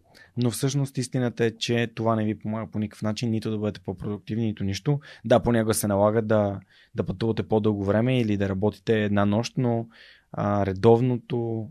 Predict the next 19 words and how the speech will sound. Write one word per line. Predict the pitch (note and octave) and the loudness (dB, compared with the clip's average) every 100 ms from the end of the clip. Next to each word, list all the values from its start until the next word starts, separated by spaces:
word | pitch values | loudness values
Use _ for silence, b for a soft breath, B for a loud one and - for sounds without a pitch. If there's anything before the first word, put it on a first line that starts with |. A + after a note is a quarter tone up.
| - A2 | -12 -8
наспиване | F#2 - A2+ G#2+ G#2+ G#2 G#2 - | -8 -6 -2 0 0 0 -2 -6
и | - | -6
то | G#2+ G#2 | -4 -4
в | G2 - G#2+ | -8 -12 -8
добри | A2 G#2 G2 | -4 -4 -4
количества | G2+ F#2+ - - A#2+ | -4 -6 -6 -6 -4
на, | A2 G2 F2+ _ | -2 -4 -8 _
просто | - F#2 - | -14 -14 -8
на | G#2+ | -4
място, | G#2 G2 F2+ - | 0 -2 -4 -10
което | G#2 - G2+ | -10 -8 -8
е, | G2 b b b b b | -10 b b b b b
а, | - G2 | -12 -8
доб-, | G2+ G#2 G2+ | -8 -8 -8
добре | G2+ F#2+ G2 | -4 0 0
за | F#2 | 0
сън, | F2+ - G#2+ A2+ A2 | -4 -2 0 0 -4
затворено, | G#2 F#2 - G2+ G#2 G#2 G2 | -6 -10 -4 -4 -2 -4 -6
хладно, | - G2+ G2 G2+ G2 | -2 0 0 -2 -6